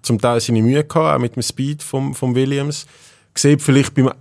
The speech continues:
eins null gegen Goal im Kopfballduell auch nicht wahnsinnig gut. Er könnte sich ein bisschen besser zum, zum Gegner stellen.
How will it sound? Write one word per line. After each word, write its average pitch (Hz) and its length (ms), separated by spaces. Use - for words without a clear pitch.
eins 135 460
null 151 300
gegen 131 280
Goal 135 380
im 123 140
Kopfballduell 135 840
auch 120 140
nicht 135 200
wahnsinnig 131 440
gut. 123 160
Er 113 40
könnte 120 280
sich 117 260
ein 110 60
bisschen 123 340
besser 123 320
zum, 120 240
zum 123 160
Gegner 127 300
stellen. 131 340